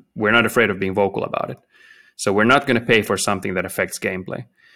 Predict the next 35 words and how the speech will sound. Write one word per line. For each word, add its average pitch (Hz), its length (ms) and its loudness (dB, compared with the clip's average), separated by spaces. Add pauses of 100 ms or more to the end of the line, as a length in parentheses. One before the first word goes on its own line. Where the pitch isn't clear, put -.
(440)
But 139 480 2 (240)
if - 180 -2
you 123 80 6
look 143 160 4
at 107 120 0
gaming 104 300 2
revenue-wise, 101 840 0 (120)
where 107 180 2
that 110 200 0
spending 98 400 -2
is 85 120 -6
happening, - 460 -4 (260)
it's - 140 -10
happening 127 400 2
in 87 100 -6
the 92 60 -6
pay, 92 280 -4 (280)
sort 101 240 2
of 95 100 -2 (320)
pay-to-win 107 320 2
mobile 131 280 4
games, - 300 -8
where 104 100 -8
you're 101 120 -6
paying 107 280 0
for 87 300 -10 (180)
progress, 107 640 2
you're, - 220 -10
you're, - 200 -8
you're, - 240 -6
you're 98 100 -8
paying 95 260 -6
for - 200 -8
time 101 300 2
skips, - 500 -8